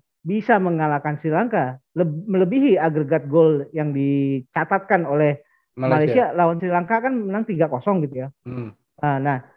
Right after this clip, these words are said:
Speaker 1: kalau dia bisa juga, eh, mencatatkan gol lebih benye-, banyak, eh, ketimbang Malaysia dan juga Malaysia
Speaker 2: Kalah.
Speaker 1: katakanlah ya bisa kalah melawan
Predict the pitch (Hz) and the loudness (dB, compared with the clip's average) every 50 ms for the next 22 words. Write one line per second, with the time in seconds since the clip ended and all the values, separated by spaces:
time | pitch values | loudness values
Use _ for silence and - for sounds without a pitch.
0 | _ _ _ _ _ _ - 190 240 294 311 262 254 240 220 190 208 196 165 214 | _ _ _ _ _ _ 0 4 4 4 4 6 6 6 6 6 4 2 4 6
1 | 190 190 185 151 175 180 180 165 180 180 160 131 139 175 170 170 165 160 165 160 | 6 6 4 2 -2 -2 0 2 2 2 2 2 0 2 2 2 2 0 -2 -4
2 | 180 175 180 175 170 180 180 170 160 151 208 254 233 202 185 160 165 156 139 135 | -4 -4 -4 -4 -2 -2 -2 -2 2 6 8 8 8 8 6 4 2 0 0 -6
3 | 139 - - - 139 180 208 277 277 - - 147 175 240 262 262 208 - - - | -12 -18 -18 0 2 2 2 2 0 -2 0 2 4 4 6 4 2 0 -2 -8
4 | _ - 165 156 147 139 - 160 165 165 160 156 151 151 143 143 143 151 - 285 | _ -4 0 0 0 0 -2 -2 -2 -2 0 -2 0 0 0 0 0 0 2 4
5 | 220 165 135 - - _ _ _ - 156 185 180 170 165 160 165 214 202 269 226 | 4 4 2 0 -6 _ _ _ 0 4 6 6 6 4 2 0 2 4 4 4
6 | 180 180 175 170 165 165 - 285 254 185 - - - _ _ _ _ _ _ _ | 4 2 2 2 2 2 2 2 0 0 0 -4 -14 _ _ _ _ _ _ _
7 | _ _ - 139 143 143 135 143 170 196 220 214 190 147 135 151 - 175 160 - | _ _ 0 2 4 4 4 4 4 4 4 4 4 4 2 0 -4 -6 0 2
8 | 185 190 185 185 - - - _ - 180 170 170 170 175 170 170 160 165 165 165 | 4 4 4 2 0 -6 -16 _ -14 -12 -10 -6 -4 0 2 2 4 4 2 2
9 | 165 165 165 165 | 0 0 -2 -4